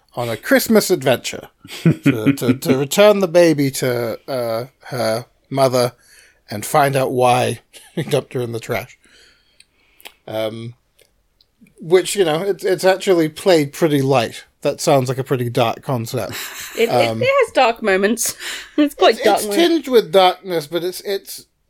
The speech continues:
Speaker 3: It's quite, it's, it's, once again, it's a, it's a cultural thing, I think, as well, is that the dark, a lot of what they say is quite dark, but it kind of just rolls off the tongue. Like, there's quite a lot of mentions of, like, death and suicide in the film.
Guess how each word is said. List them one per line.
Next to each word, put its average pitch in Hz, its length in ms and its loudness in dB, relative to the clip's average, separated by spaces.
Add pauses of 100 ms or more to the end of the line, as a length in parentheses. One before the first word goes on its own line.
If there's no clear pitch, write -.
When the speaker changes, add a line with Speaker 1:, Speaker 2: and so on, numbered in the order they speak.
(180)
Speaker 3:
It's - 200 -10
quite, 359 360 -10 (560)
it's, 240 280 2
it's, 247 300 -2 (180)
once 247 280 -6
again, 254 220 -4
it's - 140 -8
a, 180 320 -4
it's 196 200 -6
a 190 40 -6
cultural 190 520 -4
thing, 165 280 -8
I 160 100 -8
think, 160 260 -8
as 170 120 -12
well, 165 180 -4
is - 180 -8
that 165 220 -6 (640)
the 190 100 0
dark, 196 420 0 (320)
a 202 120 -2
lot 214 180 4
of 208 100 -4
what 202 360 -2
they 190 180 -2
say 190 340 0
is 175 100 -6
quite - 260 -4
dark, 185 420 -2
but 165 180 0
it - 180 -4
kind 175 180 0
of 175 80 -8
just 180 140 -10
rolls 175 640 -4 (500)
off 180 220 -10
the 208 60 -6
tongue. 165 420 -2 (1000)
Like, 143 100 0
there's 170 140 -2
quite 190 240 0
a 170 40 0
lot 180 160 -2
of 175 140 -6
mentions 175 420 -8
of, 175 120 -12
like, 143 220 -12
death 160 300 -6
and 175 140 -10
suicide 170 560 -8
in 147 120 -12
the 170 60 -12
film. 160 440 -10